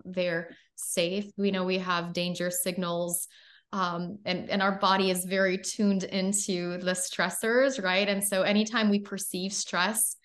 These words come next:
we're gonna feel that in our brains, and that's gonna send a signal to, um, our adrenal glands to release cortisol and stress hormones. And so my approach was essentially, what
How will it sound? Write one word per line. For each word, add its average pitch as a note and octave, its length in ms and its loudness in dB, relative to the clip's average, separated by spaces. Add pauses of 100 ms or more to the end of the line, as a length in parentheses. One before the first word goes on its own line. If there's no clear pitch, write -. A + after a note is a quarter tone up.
(340)
we're G3+ 240 2
gonna F#3+ 480 2 (340)
feel C4+ 300 6
that F3 340 2
in G3 80 -2
our F3+ 220 0
brains, F3+ 600 0
and G#3 100 2
that's F3+ 200 0
gonna F#3 200 0
send F#3 220 -2
a F3+ 40 -4
signal F3 400 -2 (120)
to, E3+ 260 -2 (400)
um, E3+ 640 -2
our F3 160 2
adrenal F3+ 400 0
glands F3 360 -2
to F#3 120 -4
release F3 380 -4
cortisol G3 760 0
and E3 120 -2
stress G#3 400 0
hormones. F#3+ 640 -2 (360)
And G#3+ 180 4
so G#3+ 560 2
my A3 340 4
approach G#3+ 720 0 (120)
was F#3+ 680 2
essentially, G3+ 960 2
what G3 440 0